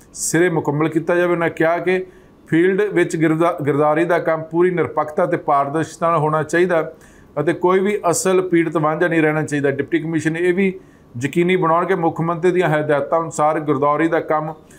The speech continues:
ਅਸਲ ਨੁਕਸਾਨ ਵਾਲੀ ਥਾਂ ਉੱਤੇ ਜਾ ਕੇ ਮੌਕੇ 'ਤੇ ਕੀਤਾ ਜਾਵੇ। ਡਿਪਟੀ ਕਮਿਸ਼ਨਰ ਤੇ ਐਸ ਡੀ ਐਮ ਖੁਦ ਫੀਲਡ ਦਾ ਦੌਰਾ ਕਰਨ। ਇਸ ਤੋਂ ਇਲਾਵਾ ਲੋਕਾਂ ਦੇ ਜਾਨੀ ਤੇ ਮਾਲੀ ਨੁਕਸਾਨ ਦਾ ਮੁਆਵਜ਼ਾ ਤੁਰੰਤ ਦਿੱਤਾ ਜਾਵੇ। ਉਹਨਾਂ ਜ਼ਿਲ੍ਹਾਵਾਰ ਡਿਪਟੀ ਕਮਿਸ਼ਨਰ ਤੇ ਮੁਆਵਜ਼ੇ ਅਤੇ ਗਿਰਦਾਵਰੀ ਦੇ ਕੰਮ ਦੀ ਰਿਪੋਰਟ ਲੈਂਦਿਆਂ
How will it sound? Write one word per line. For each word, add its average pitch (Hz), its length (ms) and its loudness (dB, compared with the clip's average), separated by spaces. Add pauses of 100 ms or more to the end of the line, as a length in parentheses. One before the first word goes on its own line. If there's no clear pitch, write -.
(300)
ਅਸਲ 190 280 0
ਨੁਕਸਾਨ 160 380 -2
ਵਾਲੀ 165 220 2
ਥਾਂ 156 220 0
ਉੱਤੇ 156 200 0
ਜਾ 139 240 2
ਕੇ 160 360 -2
ਮੌਕੇ 127 360 -2
'ਤੇ 156 140 -2
ਕੀਤਾ 147 300 -2
ਜਾਵੇ। 160 260 2 (540)
ਡਿਪਟੀ 151 280 0
ਕਮਿਸ਼ਨਰ 185 520 0
ਤੇ 190 240 0
ਐਸ 151 160 0
ਡੀ 156 80 2
ਐਮ 170 140 -2
ਖੁਦ 175 320 0
ਫੀਲਡ 151 260 2
ਦਾ 156 160 2
ਦੌਰਾ 147 280 2
ਕਰਨ। 170 360 -2 (380)
ਇਸ 151 140 2
ਤੋਂ 170 140 2
ਇਲਾਵਾ 170 220 4
ਲੋਕਾਂ 160 360 2
ਦੇ 165 100 4
ਜਾਨੀ 147 360 0
ਤੇ 170 120 0
ਮਾਲੀ 147 340 2
ਨੁਕਸਾਨ 151 440 -2
ਦਾ 151 100 0
ਮੁਆਵਜ਼ਾ 139 480 0
ਤੁਰੰਤ 156 380 -2
ਦਿੱਤਾ 143 320 -2
ਜਾਵੇ। 156 360 0 (460)
ਉਹਨਾਂ 165 220 0
ਜ਼ਿਲ੍ਹਾਵਾਰ 170 440 2
ਡਿਪਟੀ 156 360 0
ਕਮਿਸ਼ਨਰ 165 500 0
ਤੇ 170 140 0
ਮੁਆਵਜ਼ੇ 143 460 2
ਅਤੇ 170 200 0
ਗਿਰਦਾਵਰੀ 143 500 0
ਦੇ 165 160 2
ਕੰਮ 151 360 -4
ਦੀ 165 100 4
ਰਿਪੋਰਟ 156 540 -2
ਲੈਂਦਿਆਂ 147 460 2